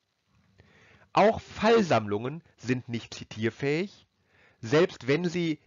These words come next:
nicht wie hier von Hemmer sind, sondern von einem renommierten Verlag, dürfen Sie diese nicht in Ihrer Fußnote erwähnen.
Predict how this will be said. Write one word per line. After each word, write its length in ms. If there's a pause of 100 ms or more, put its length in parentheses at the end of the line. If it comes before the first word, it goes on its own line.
nicht 340
wie 100
hier 320
von 240
Hemmer 400
sind, 340 (160)
sondern 200
von 100
einem 140
renommierten 560
Verlag, 640 (340)
dürfen 400
Sie 180
diese 480 (220)
nicht 480
in 120
Ihrer 240
Fußnote 720 (200)
erwähnen. 520